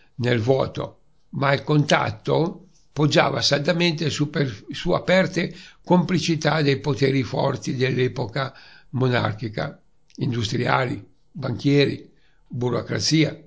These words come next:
esercito, proprietari terrieri, Vaticano, piccola e media borghesia. Chiedere tutto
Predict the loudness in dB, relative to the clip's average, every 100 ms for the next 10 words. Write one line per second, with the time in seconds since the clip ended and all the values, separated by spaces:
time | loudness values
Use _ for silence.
0 | -20 _ _ -6 -2 2 2 2 -2 -10
1 | -12 -16 -20 -20 _ -2 2 2 2 2
2 | 2 2 0 -2 2 6 6 4 0 -8
3 | -20 _ -2 0 0 0 4 6 4 0
4 | -8 -18 _ _ _ 0 2 2 2 2
5 | 2 0 2 2 2 0 -2 -2 -2 0
6 | -2 -4 -10 -20 -20 -20 -20 -20 -20 -20
7 | -20 -20 -20 -20 -20 -20 _ -20 _ _
8 | _ -20 -6 6 6 6 4 4 2 0
9 | -2 -4 -4 -6 -14